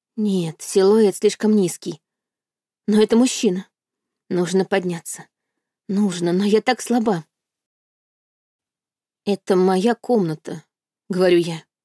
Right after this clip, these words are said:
Этот человек ошибся комнатой и сейчас уйдёт к себе. Нет, он не слышит меня и входит, закрывает за собой дверь. Что-то в этих скрытных повадках,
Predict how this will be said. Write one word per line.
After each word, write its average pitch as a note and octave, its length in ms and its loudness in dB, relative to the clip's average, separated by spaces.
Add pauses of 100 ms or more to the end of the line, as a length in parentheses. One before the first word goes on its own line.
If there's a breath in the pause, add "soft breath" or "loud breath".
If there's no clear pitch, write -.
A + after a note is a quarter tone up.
(840)
Этот A3 200 -2
человек B3+ 420 0
ошибся B3+ 420 -4
комнатой F#3 600 -2 (240)
и F#3+ 120 0
сейчас A#3 500 -2
уйдёт G#3 280 2
к - 60 -14
себе. F3+ 440 -4 (1300)
Нет, G3 460 0
он F#3 220 0
не G#3+ 80 0
слышит C4+ 420 -4
меня F#3+ 260 2
и G#3 40 2
входит, G#3 520 -2 (280)
закрывает G3+ 460 0
за F#3 60 -8
собой F#3 300 2
дверь. F3 340 0 (960)
Что-то - 560 -6
в G#3 80 0
этих G#3+ 280 -2
скрытных G#3+ 540 -4
повадках, F#3 760 -4